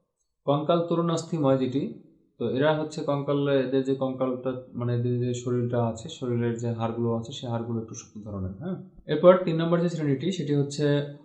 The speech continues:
অস্ট্রিকথিস। তো অস্ট্রিকথিসের এক্সাম্পল হচ্ছে ইলিশ মাছ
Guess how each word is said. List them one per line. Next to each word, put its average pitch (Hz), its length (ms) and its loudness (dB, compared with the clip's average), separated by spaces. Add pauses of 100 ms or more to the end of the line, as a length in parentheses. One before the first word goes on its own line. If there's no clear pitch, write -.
(260)
অস্ট্রিকথিস। - 920 -2 (140)
তো - 60 -6
অস্ট্রিকথিসের 156 760 0
এক্সাম্পল 135 400 2
হচ্ছে 131 300 0 (560)
ইলিশ 117 300 0
মাছ 170 320 -2